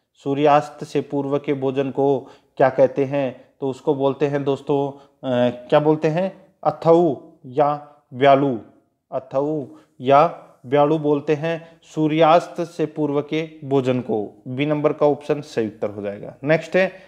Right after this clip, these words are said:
आगे देखिए दोस्तों, सूची फर्स्ट और सूची सेकंड दे रखी है, सुमेलित करना है, कौन से शब्द का क्या अर्थ है, मिलान करना है। बहुत ही अच्छा लेवल का क्वेश्चन है।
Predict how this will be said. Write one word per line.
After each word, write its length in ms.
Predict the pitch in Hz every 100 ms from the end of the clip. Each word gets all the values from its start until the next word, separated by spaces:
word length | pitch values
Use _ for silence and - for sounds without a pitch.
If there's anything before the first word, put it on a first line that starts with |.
| _ _ -
आगे 220 | 151 170
देखिए 260 | 170 165 175
दोस्तों, 380 | 170 165 180 170 - _ _
सूची 380 | - 170 180 185
फर्स्ट 380 | - 180 175 196 -
और 120 | 170
सूची 380 | 156 170 160 180
सेकंड 500 | 165 165 147 175 165
दे 120 | 147
रखी 320 | 143 143 - 151
है, 160 | 156
सुमेलित 640 | 156 - 160 156 170 175 -
करना 280 | 123 120
है, 240 | 110 104 101 _ _ _
कौन 240 | 165 180
से 180 | 175 190
शब्द 360 | 180 165 156 156
का 200 | 170 156
क्या 420 | - - 165 151
अर्थ 360 | 156 151 135 147
है, 240 | 151 151 - _ 139
मिलान 480 | 147 151 147 156
करना 320 | 151 135 131 123
है। 420 | 120 104 - _ -
बहुत 320 | 131 165 160
ही 60 | 156
अच्छा 260 | 151 156
लेवल 260 | 147 143 139
का 120 | 143
क्वेश्चन 380 | 143 131 - 139
है। 300 | 139 135